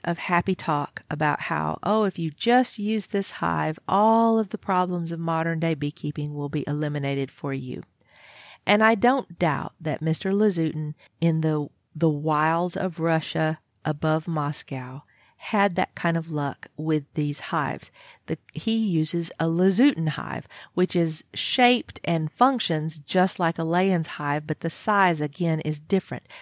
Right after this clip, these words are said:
because in the far north of Russia, you need an even bigger, even deeper frame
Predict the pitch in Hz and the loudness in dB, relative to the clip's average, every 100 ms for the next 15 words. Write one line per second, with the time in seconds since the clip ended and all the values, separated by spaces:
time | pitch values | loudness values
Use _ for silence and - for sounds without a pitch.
0 | - - 151 - - 247 165 175 - 165 | -20 -8 -8 -6 -2 2 2 -2 -4 0
1 | 160 156 156 - 165 165 160 156 151 147 | 0 0 -2 -2 -2 0 0 -2 -4 -6
2 | 143 175 294 - 147 190 - - - _ | -6 -2 -2 0 -2 -4 -8 -20 -20 _
3 | _ 156 175 170 170 165 160 - 180 175 | _ -4 0 2 2 2 0 0 0 2
4 | 185 170 - 196 226 175 165 - 175 185 | 2 0 2 2 4 2 0 0 0 0
5 | 175 180 165 196 226 - 156 139 - 139 | 2 2 4 4 4 2 -2 -4 -4 -4
6 | 131 127 135 | -4 -4 -6